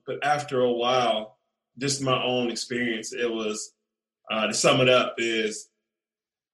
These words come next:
it's crazy that somebody can tell you that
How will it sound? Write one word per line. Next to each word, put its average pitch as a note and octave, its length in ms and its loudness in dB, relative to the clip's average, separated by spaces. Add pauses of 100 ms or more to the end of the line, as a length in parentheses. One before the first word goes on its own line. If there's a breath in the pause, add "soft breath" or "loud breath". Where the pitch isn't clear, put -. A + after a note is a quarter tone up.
(920)
it's C#3+ 200 2
crazy E3 460 6
that C3 540 2
somebody C#3+ 360 2
can C3 180 -2
tell C3+ 240 2
you B2 220 2
that A2+ 280 0